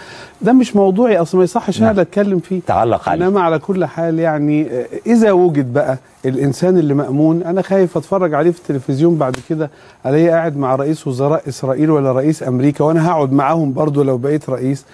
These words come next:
Speaker 1: بس أبقى قاعد قلقان، أقول: "أهلا". دي النقطة الخطيرة، إنك
Speaker 2: نعم.
Speaker 1: لازم يكون واحد أنا مطمئن له، آمن له، عارف إنه تبعي،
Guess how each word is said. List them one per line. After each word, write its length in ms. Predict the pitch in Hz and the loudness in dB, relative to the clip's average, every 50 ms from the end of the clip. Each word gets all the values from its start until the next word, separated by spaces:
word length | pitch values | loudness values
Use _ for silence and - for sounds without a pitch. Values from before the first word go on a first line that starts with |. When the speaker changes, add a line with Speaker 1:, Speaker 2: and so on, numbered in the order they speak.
| - - - - - - - - - - | -20 -20 -20 -20 -20 -20 -20 -16 -6 -2
Speaker 1:
بس 240 | 139 165 160 - | -2 -2 0 0
أبقى 180 | 214 196 220 226 | 0 0 2 2
قاعد 280 | 233 247 254 233 190 214 | 2 2 2 0 0 0
قلقان، 420 | 202 208 214 214 214 196 170 147 175 | -2 0 0 0 0 0 0 -2 -2
أقول: 260 | 156 170 185 185 190 | 0 0 0 2 2
"أهلا". 600 | 196 196 175 156 185 190 196 196 196 190 180 160 135 - - - - _ _ _ _ _ _ _ _ _ _ _ _ _ _ _ _ - | 0 0 0 0 0 2 2 2 2 0 0 -2 -4 -8 -12 -14 -14 _ _ _ _ _ _ _ _ _ _ _ _ _ _ _ _ -2
دي 160 | 151 208 254 | 2 4 4
النقطة 360 | 262 247 247 269 240 190 - | 6 6 6 4 2 0 -2
الخطيرة، 580 | 208 180 - - 185 - - 226 233 185 139 120 - - | -4 -4 -2 -6 -6 -4 -2 -4 -2 -4 -4 -8 -10 -4
إنك 80 | 135 - | -2 0
Speaker 2:
نعم. 140 | - - - - | 0 0 0 0
Speaker 1:
لازم 280 | 208 226 220 220 202 | 0 2 4 4 4
يكون 200 | 175 - - 214 | 4 4 4 4
واحد 340 | 214 226 233 - 214 185 185 | 4 4 2 2 0 2 2
أنا 180 | 202 208 208 202 | 4 4 4 4
مطمئن 720 | 190 175 151 151 165 156 - - 180 170 165 170 190 208 247 | 2 0 0 -2 -2 -2 0 -2 -2 0 2 2 4 4 4
له، 180 | 226 196 127 113 - _ - | 2 2 0 -2 -6 _ 0
آمن 460 | 180 202 233 233 226 214 196 180 175 180 | 2 4 4 4 4 4 4 4 4 4
له، 180 | 220 233 214 - - - - - - - | 4 2 2 0 -6 -16 -20 -20 -10 -4
عارف 400 | 139 156 196 226 240 208 - - | -2 0 2 2 0 0 0 -2
إنه 180 | 185 180 170 156 | 0 0 0 2
تبعي، 500 | - 202 220 202 202 180 143 127 104 | 2 2 2 4 2 0 0 -4 -8